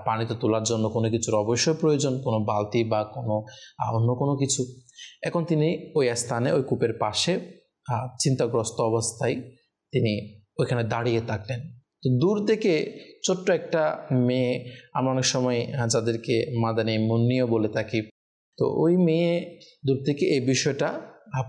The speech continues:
পরিলক্ষণ করছিলেন। তখন ওই মেয়েটি আসলো আল্লাহ পাকের এই ওলির সামনে। আসার পরে বললেন, "আপনি কি ওই ব্যক্তি নন, জিনার ডঙ্কা, জিনার সুনাম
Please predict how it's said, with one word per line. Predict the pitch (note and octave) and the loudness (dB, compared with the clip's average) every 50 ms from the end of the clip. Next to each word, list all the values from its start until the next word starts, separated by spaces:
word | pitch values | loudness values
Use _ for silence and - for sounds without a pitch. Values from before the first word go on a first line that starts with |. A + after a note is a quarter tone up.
| - | -2
পরিলক্ষণ | D#3 C3+ C3 B2 B2 A#2 A#2+ - A#2+ A2+ | 0 2 2 2 2 0 0 -2 -4 -2
করছিলেন। | A2+ A#2 A2 - - - A#2+ A#2 A#2 C3+ - - _ _ _ _ _ _ _ _ _ _ _ _ _ _ _ _ _ - | -2 -2 -2 -2 -2 -2 -2 -4 -4 -6 -10 -14 _ _ _ _ _ _ _ _ _ _ _ _ _ _ _ _ _ -6
তখন | C#3+ C3+ D3+ C#3 C3+ C3+ C3 C#3 - D#3 | -4 -2 -2 -2 -2 -2 -6 -6 -4 0
ওই | C3+ A#2+ | 0 2
মেয়েটি | A#2 A2+ A2 G#2+ G#2 - - D3 - - - - | 2 2 2 0 0 0 0 -2 -2 -2 -4 -4
আসলো | C3 A#2 A2 - - - - E3+ B3+ - - - - _ _ _ _ _ _ _ _ _ _ _ _ _ - | -4 -2 -2 -4 -2 -2 -2 -4 -4 -6 -14 -20 -20 _ _ _ _ _ _ _ _ _ _ _ _ _ -8
আল্লাহ | - - A#2 A2 - | -4 -2 -2 -2 -2
পাকের | - A2+ - B2+ G#2+ | -4 -4 -2 -2 0
এই | G#2+ G#2+ | 0 0
ওলির | G#2 G#2 A#2+ A2 A2 A2+ A#2+ A2 | 2 2 2 2 2 2 2 2
সামনে। | - - A#2+ A2 G#2 G#2 G#2+ B2 E3+ B3+ - - _ _ _ _ _ - | 0 -2 -2 -2 -2 -2 -2 -2 -4 -6 -10 -16 _ _ _ _ _ -4
আসার | - C3 B2 - - F3+ F3+ F3+ F3+ | -4 -2 -2 0 -2 -2 -2 -2 -2
পরে | E3+ C3 C3+ | 0 0 0
বললেন, | B2 A2+ A#2+ A2+ G#2+ A2 A#2 C3+ C#3+ D3 D3 D3 - - - _ - _ _ - - - | 0 2 0 2 2 2 2 2 2 0 -2 -4 -8 -16 -20 _ -20 _ _ -8 -4 -4
"আপনি | C#3 - E3+ D3+ D3+ | -2 0 2 2 2
কি | D3+ D3+ - E3+ E3+ D#3+ D3 C#3 - - - | 0 2 2 4 4 4 4 2 0 0 0
ওই | D#3+ F3+ G3 | 2 4 4
ব্যক্তি | F3+ D#3+ E3 D#3 D#3+ - - F3+ F3 F3+ E3+ D3+ C3 | 4 4 2 0 -2 -4 0 2 4 4 4 4 4
নন, | B2 A#2+ C#3+ F#3 G3 D#3 A#2+ - - - - - _ - - C3 | 2 2 2 2 2 0 0 -4 -8 -12 -20 -20 _ -4 0 0
জিনার | A#2+ C3 C#3 D3+ E3 E3+ D#3+ C#3+ | 2 4 4 2 2 2 0 0
ডঙ্কা, | C#3 C#3+ C#3+ C#3+ C#3 C#3 C#3+ C#3 C#3 C3 | 0 0 0 0 -2 -2 0 0 0 0
জিনার | A#2+ B2 B2+ C#3 D3+ D#3 | 0 2 2 2 2 2
সুনাম | D3+ - - - D3+ D3 D3 D3+ D3 C#3 B2 A#2 A#2 - - - | 0 -2 0 0 2 2 2 2 0 0 -2 -4 -6 -8 -12 -20